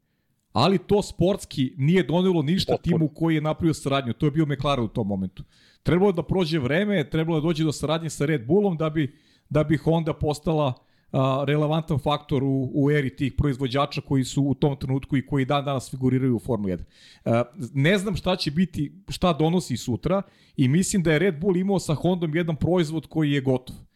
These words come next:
Speaker 1: Ja, kažem ti, potpuno sam sada lišen priče vezano za, za te neke finansije. Govorimo o, o nekim sportskim motivima. Moguće da je Red Bull bio negde i prinuđen usled onoga što je Deki često apostrofirao. Šta će biti sa Red Bullom nakon,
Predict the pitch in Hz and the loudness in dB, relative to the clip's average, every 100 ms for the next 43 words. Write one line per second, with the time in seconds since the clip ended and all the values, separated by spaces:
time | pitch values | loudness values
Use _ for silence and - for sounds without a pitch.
0 | _ _ - 151 156 196 180 170 139 135 | _ _ -2 -2 0 0 0 -2 -4 -6
1 | - 190 190 240 208 170 180 202 170 190 | 0 0 0 -2 -2 -2 -2 0 0 0
2 | - 156 127 185 - 151 170 160 165 127 | 0 0 0 0 0 0 0 -2 -2 -2
3 | 147 156 147 - _ _ - 131 127 151 | -2 -4 -6 -16 _ _ -2 -2 0 -2
4 | 135 175 160 165 165 147 143 143 - 143 | 0 0 2 0 -2 0 -2 -2 -4 -4
5 | 101 151 220 190 180 170 156 185 180 180 | 0 2 2 0 0 0 0 0 -2 -4
6 | 143 - 175 180 - 139 127 120 107 87 | -2 2 2 0 -2 -2 -2 0 0 -2
7 | - _ _ _ 101 135 190 208 202 180 | -8 _ _ _ 2 2 2 0 -2 -2
8 | 180 196 147 196 160 160 180 160 175 156 | 0 0 0 0 0 0 0 0 -2 -2
9 | 160 - _ _ _ 156 135 147 160 180 | -4 -4 _ _ _ 0 2 4 4 2
10 | 147 151 170 - 151 170 160 156 160 135 | 2 -2 -2 -2 0 0 0 0 -2 0
11 | 156 - 127 175 - 156 - - 131 143 | -2 -2 -2 0 0 -2 -4 -4 -2 0
12 | 143 110 - 160 - 139 165 165 147 151 | 0 -2 -2 -2 -2 -2 -2 -2 -2 0
13 | 160 135 156 160 139 147 - 135 | 0 0 0 2 0 -4 -2 -4